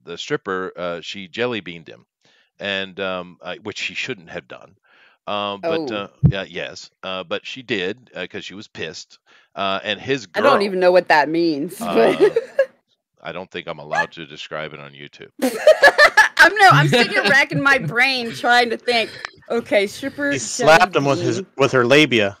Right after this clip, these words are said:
Speaker 1: She did. Yeah, well, not
Speaker 2: Oh my
Speaker 1: labia,
Speaker 2: God.
Speaker 1: you know, the,
Speaker 2: <laughs>
Speaker 1: the clitoris.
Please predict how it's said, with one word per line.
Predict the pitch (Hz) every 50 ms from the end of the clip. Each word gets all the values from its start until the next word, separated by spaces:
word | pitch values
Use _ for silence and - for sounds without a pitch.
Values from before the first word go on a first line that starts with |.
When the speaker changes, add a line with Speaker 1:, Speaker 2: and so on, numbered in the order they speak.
| _ _ _ _ _
Speaker 1:
She | - - - - 92
did. | 82 - 80 73 69 71 69 65 _ _ _ _ _
Yeah, | 80 82 78 78
well, | - 92 98 92
not | 95 95 -
Speaker 2:
Oh | 294 359 453 480 480
my | 453 403 330
Speaker 1:
labia, | 302 240 -
Speaker 2:
God. | 247 247 285 294 277 - 349 381 403 640 605 - - - _ _ _ _ 147
Speaker 1:
you | 147 160
know, | 156 160 160
the, | - 571 - - - 539 - - - - - _ _
Speaker 2:
<laughs> | _ _ _
Speaker 1:
the | -
clitoris. | - - - 90 - - - - 92 69 69 67 - -